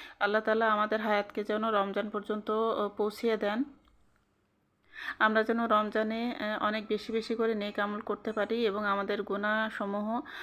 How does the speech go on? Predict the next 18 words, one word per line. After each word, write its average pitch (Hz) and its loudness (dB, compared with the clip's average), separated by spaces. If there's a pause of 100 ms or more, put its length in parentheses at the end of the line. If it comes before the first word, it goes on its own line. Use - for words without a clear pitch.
(240)
আহ, 208 6
এক 196 2
বছরের 220 -2
মধ্যে 220 -2
আমরা 208 0
যত 202 -2
গুনাহ 214 0
করেছি, 220 -2
তো 214 0
সেই 208 0
গুনাহগুলোকে 214 -2
আমরা 196 -2
যেন 208 -2
মাফ 202 0
করিয়ে 220 0
নিতে 208 -4
পারি। 214 0
আমিন। 196 0